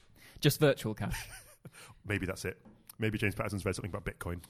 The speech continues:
Speaker 1: Yeah, oh God, I wouldn't be surprised if Bitcoin crops up. <laughs> Um, Willie had not yet, oh, sorry, I've already done that bit. Um, tomorrow at this time, he'd call and say they were off on a surprise birthday vacation and she should
Speaker 2: To
Speaker 1: meet him
Speaker 2: Blackstone.
Speaker 1: at the airport.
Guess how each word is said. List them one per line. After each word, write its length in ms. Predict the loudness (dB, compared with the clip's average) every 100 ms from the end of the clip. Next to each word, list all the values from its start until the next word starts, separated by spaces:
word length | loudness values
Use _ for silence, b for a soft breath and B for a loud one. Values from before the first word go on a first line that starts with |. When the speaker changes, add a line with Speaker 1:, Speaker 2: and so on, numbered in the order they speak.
| -2
Speaker 1:
Yeah, 360 | 2 4 2 2
oh 140 | 0 2
God, 200 | 2 2 4
I 80 |
wouldn't 220 | 6 4 2
be 80 |
surprised 380 | -2 -2 -2 -2
if 80 | -2
Bitcoin 400 | -4 -4 -4 -4
crops 260 | -4 -4 -6
up. 160 | -2 -4
<laughs> 60 | -4 -20 -20 b b b b b
Um, 480 | 0 2 2 2 -2 -4 B B B B 6
Willie 260 | 8 10 8
had 200 | 4 2
not 220 | 0 0
yet, 140 | 2
oh, 60 | 2
sorry, 160 | 0 -4
I've 80 |
already 140 | -4 -4
done 160 | -4
that 120 | -4 -4
bit. 140 | -6 -8 -12 -14 4
Um, 340 | 8 8 8 4
tomorrow 500 | 6 8 10 10 8
at 140 | 2 0
this 160 | -2
time, 400 | -2 -2 -2 -2 -2
he'd 280 | -4 -4
call 320 | 2 4 6 4
and 160 | 0
say 140 | -2 0
they 120 | 2
were 120 | 2
off 240 | 0 -2 -12 -8
on 100 | -6
a 40 | -4
surprise 480 | -2 2 4 4
birthday 440 | 4 4 4 4 0
vacation 680 | 0 -4 -6 -8 -6 -6 -4
and 120 | -2
she 100 | -2
should 200 | -2 2
Speaker 2:
To 60 | 4
Speaker 1:
meet 120 | 6
him 120 | 4 2
Speaker 2:
Blackstone. 160 | 0
Speaker 1:
at 100 | 0
the 120 | 2
airport. 600 | 4 4 2 -4 -4 -10